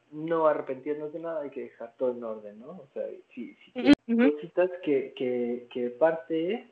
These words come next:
Speaker 1: de eso yo ya tenía listas gracias a ese libro, sin querer.
Speaker 2: Ah, perfecto. Ok.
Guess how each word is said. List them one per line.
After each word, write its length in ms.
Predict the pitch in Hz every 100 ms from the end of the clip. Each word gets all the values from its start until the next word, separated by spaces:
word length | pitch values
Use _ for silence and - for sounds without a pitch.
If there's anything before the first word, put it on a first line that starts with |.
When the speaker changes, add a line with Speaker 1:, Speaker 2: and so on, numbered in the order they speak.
| _
Speaker 1:
de 200 | 139 139 143
eso 120 | 147
yo 140 | 139 143
ya 80 | 139
tenía 320 | 123 123 123
listas 500 | 127 131 - 127 127 _ _
gracias 400 | 123 120 123 123
a 80 | 113
ese 200 | - 127
libro, 380 | 143 123 165 - _ _ _ -
sin 160 | 123 113
querer. 360 | 110 110 151 -
Speaker 2:
Ah, 100 | 240
perfecto. 480 | 277 247 277 269 _ _ 208 190 _ _ -
Ok. 220 | 233